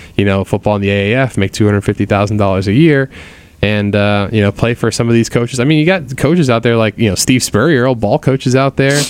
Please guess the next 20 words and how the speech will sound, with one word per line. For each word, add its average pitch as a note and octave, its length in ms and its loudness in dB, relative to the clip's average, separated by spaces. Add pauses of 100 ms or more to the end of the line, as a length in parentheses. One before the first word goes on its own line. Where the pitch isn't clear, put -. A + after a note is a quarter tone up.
(380)
You G#2+ 100 2
know, A#2 180 2
the A#2 100 0
coaches C3+ 360 0
are, G2+ 120 0
I G2 60 -2
think, A#2 220 -4
the, G#2 280 0
some A#2+ 140 0
of A2+ 60 2
the A2 60 2
most G#2+ 140 0
high-profile A#2 580 -2 (680)
<laughs> - 60 -20
people C3 320 0
on G2 160 0
some G#2 120 -2
of G2 60 0
these, G2 220 2
uh, F#2+ 260 0